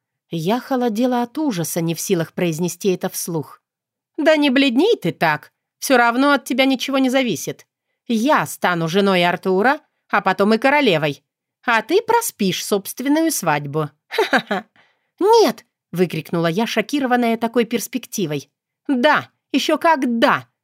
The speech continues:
Леди Арея в моем облике стала запихивать собранные чемоданы под кровать, чтобы они не торчали, естественно, снова пользуясь исключительно магией. «Да еще как проспишь!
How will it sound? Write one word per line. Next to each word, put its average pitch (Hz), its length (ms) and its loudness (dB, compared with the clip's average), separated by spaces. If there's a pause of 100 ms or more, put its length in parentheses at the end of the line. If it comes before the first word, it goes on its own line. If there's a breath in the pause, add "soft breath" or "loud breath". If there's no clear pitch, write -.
(280)
Леди 170 300 -2
Арея 240 520 0
в 214 60 -10
моем 247 340 0
облике 233 380 -2
стала 240 300 -2
запихивать 175 600 -6
собранные 156 460 -2
чемоданы 160 560 -4
под 156 180 -10
кровать, 147 500 -6 (360)
чтобы 165 300 -2
они 165 160 0
не 175 140 -2
торчали, 180 720 -4 (340)
естественно, 277 720 -2
снова 208 360 -2
пользуясь 233 640 -4
исключительно 226 680 -4
магией. 143 640 -4 (400)
«Да 302 160 2
еще 294 320 0
как 302 420 2
проспишь! - 640 -2